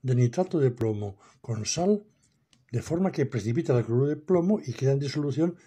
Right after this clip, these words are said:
el nitrato sódico. Pero como no tengo ganas de que haya ningún ion suelto por ahí que se pueda pegar al plomo, yo voy a usar nitrato de plomo con ácido muriático, ácido clorhídrico.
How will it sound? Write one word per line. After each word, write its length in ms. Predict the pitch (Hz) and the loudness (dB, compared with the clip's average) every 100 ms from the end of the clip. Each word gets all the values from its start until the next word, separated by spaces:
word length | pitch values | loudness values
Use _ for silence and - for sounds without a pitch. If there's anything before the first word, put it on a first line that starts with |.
| _ | _
el 180 | - 113 | -4 0
nitrato 400 | 110 110 117 110 | 0 0 -2 -4
sódico. 560 | - 107 101 98 104 - _ - - - _ _ | -6 -6 -6 -8 -12 -12 _ -20 -20 -20 _ _
Pero 180 | 143 143 | 0 2
como 140 | 151 180 | 2 0
no 100 | 220 | 4
tengo 200 | 220 185 | 4 4
ganas 260 | 180 143 | 0 0
de 120 | 143 | -2
que 80 | 135 | 2
haya 180 | 143 170 | 2 2
ningún 380 | 151 139 151 143 | 2 0 0 2
ion 220 | 151 139 | 2 0
suelto 400 | - 143 131 135 | 2 2 2 0
por 160 | 135 123 | 2 4
ahí 160 | 131 | 4
que 100 | 117 | 2
se 140 | 120 120 | -2 -4
pueda 260 | - 135 | 0 0
pegar 160 | 127 143 | 2 2
al 200 | 117 107 | 0 -2
plomo, 440 | 131 123 156 165 | 0 2 2 -2
yo 240 | 123 117 175 | -4 0 2
voy 140 | 170 | 2
a 60 | 139 | 2
usar 240 | 120 117 | 2 0
nitrato 320 | 120 123 - | -2 -2 0
de 100 | 135 | 0
plomo 320 | 123 180 175 170 | 2 0 -2 0
con 200 | 160 156 | -2 -2
ácido 400 | 147 139 139 147 - - | -4 -2 -2 -2 -8 -4
muriático, 680 | 139 127 131 - 110 - 127 | 2 4 2 0 -6 -2 -2
ácido 240 | 131 127 | 2 0
clorhídrico. 680 | 123 113 98 98 98 101 98 | 0 -2 -2 -6 -8 -8 -10